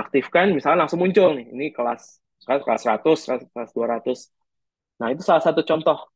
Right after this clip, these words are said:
apa namanya, penerapan E-, eh, A R ya, augmented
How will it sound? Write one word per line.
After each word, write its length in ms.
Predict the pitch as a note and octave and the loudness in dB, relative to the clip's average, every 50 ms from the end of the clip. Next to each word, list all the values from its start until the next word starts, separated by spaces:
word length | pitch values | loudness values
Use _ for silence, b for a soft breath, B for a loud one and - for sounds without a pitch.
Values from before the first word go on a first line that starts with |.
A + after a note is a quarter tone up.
| _ _ _ _ _ _ _ _ | _ _ _ _ _ _ _ _
apa 180 | - - - D#3+ D#3+ | -10 -6 -4 -4 -2
namanya, 400 | D3 C#3+ C#3+ D3 D#3+ E3 D#3 - | -2 -4 -2 -2 -2 -4 -4 -4
penerapan 480 | - C3 B2+ B2+ - - B2+ B2+ B2 B2 _ _ _ _ | -6 -4 -4 -4 -2 -2 -4 -4 -4 -10 _ _ _ _
E-, 160 | - A#2 - - | -12 -12 -12 -12
eh, 640 | _ _ - - A#2 A2+ A2 A2 - - - - | _ _ -12 -10 -8 -8 -8 -10 -10 -6 -6 -2
A 0 | - - C#3+ B2 | 0 2 2 0
R 20 | A2+ | 0
ya, 100 | G#2+ G#2+ - _ _ _ _ - | -2 -6 -10 _ _ _ _ -16
augmented 400 | A2+ - - A#2 A2+ - A2+ - | -14 -12 -12 -12 -10 -10 -10 -10